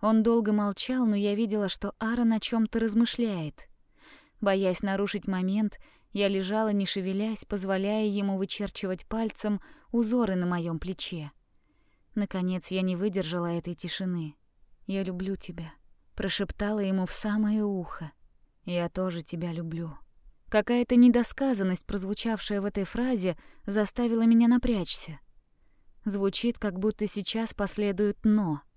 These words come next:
Аарон снова помолчал несколько мгновений и, прежде чем ответить, вышел из меня, подтверждая серьёзность того, что он собирался сказать. "Но я тебе не верю". Ну вот, началось.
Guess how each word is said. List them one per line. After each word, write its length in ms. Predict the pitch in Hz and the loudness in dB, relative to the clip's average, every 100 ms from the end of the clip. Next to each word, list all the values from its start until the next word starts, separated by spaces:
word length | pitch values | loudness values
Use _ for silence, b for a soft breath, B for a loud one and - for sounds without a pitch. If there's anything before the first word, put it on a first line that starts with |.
| _ _ _ _ _ | _ _ _ _ _
Аарон 300 | - 202 208 | -2 0 2
снова 380 | 202 - 214 185 | 0 0 0 0
помолчал 560 | 175 180 185 180 208 196 | -2 -2 -2 -2 -2 0
несколько 500 | 190 185 190 180 185 | 0 -2 -4 -4 -2
мгновений 720 | 175 180 180 202 233 190 160 b b b | 0 0 0 2 2 2 -2 b b b
и, 100 | 196 | -4
прежде 380 | - 214 190 185 | 0 0 0 -4
чем 220 | - 196 | -2 -2
ответить, 580 | 180 196 226 214 175 - b b b | -2 -2 -2 -2 -6 -8 b b b
вышел 440 | 220 247 202 185 | 0 0 0 -2
из 120 | 170 170 | -4 -2
меня, 340 | 175 170 160 | -2 -2 -4
подтверждая 640 | - 170 175 180 175 180 175 | -6 -8 -4 -4 -2 -2 -2
серьёзность 680 | - 196 190 185 185 170 | -4 -2 -2 -2 -4 -4
того, 260 | 190 175 202 | -6 -6 -6
что 180 | - 185 | -6 -6
он 120 | 175 | -4
собирался 560 | - 180 180 180 175 180 | -4 -4 -4 -4 -4 -8
сказать. 600 | - 196 165 143 - - _ - _ _ | -6 -6 -4 -8 -12 -20 _ -20 _ _
"Но 180 | 185 185 | -4 -2
я 280 | 180 185 185 | 0 -2 -2
тебе 280 | 180 175 185 | -4 -2 0
не 160 | 180 | 0
верю". 400 | 170 190 170 143 - - - - | 0 -2 -2 -6 -12 -20 -20 0
Ну 200 | 226 233 | 2 2
вот, 380 | 170 170 - - B B B | 0 -6 -6 -16 B B B
началось. 800 | 208 202 - 208 175 160 - - | -2 -2 -2 -4 -4 -6 -8 -10